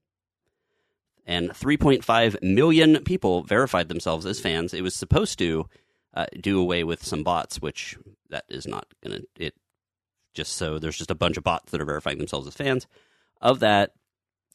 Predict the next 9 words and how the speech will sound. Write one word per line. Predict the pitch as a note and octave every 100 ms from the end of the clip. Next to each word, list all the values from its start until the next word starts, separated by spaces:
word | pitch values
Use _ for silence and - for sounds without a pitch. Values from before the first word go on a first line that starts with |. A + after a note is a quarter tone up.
| -
one | A2+ A2+
point | A2+ -
five | - F#2+ F#2+ F2+ E2+
million | F2+ F#2 D3+ G3+ A2 F2+ E2+ -
codes | G2+ F#2 F2 E2 - - _ _ _
went | F#2 F2
out | F#2+ G2 - - _
for | D#2+
presale | - G#2+ D#2 D#2